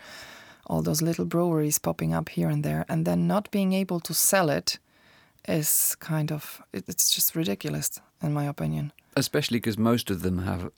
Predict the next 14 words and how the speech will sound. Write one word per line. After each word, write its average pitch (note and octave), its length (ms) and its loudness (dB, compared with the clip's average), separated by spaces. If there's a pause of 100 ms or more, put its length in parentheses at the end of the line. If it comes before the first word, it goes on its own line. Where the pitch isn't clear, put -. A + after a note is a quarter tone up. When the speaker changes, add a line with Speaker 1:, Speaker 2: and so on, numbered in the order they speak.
Speaker 2:
a - 40 -8
bar G2 440 2 (220)
that - 180 -2
you F#2+ 80 -2
can F2+ 180 -2
legally F#2 240 2
Speaker 1:
Yes. E2 100 -2
Speaker 2:
go F2+ 100 4
into E2+ 300 -2
to - 140 -8
drink - 60 -6 (180)
Speaker 1:
Yes. - 80 -2
Speaker 2:
their F#2 140 0
products. - 580 -4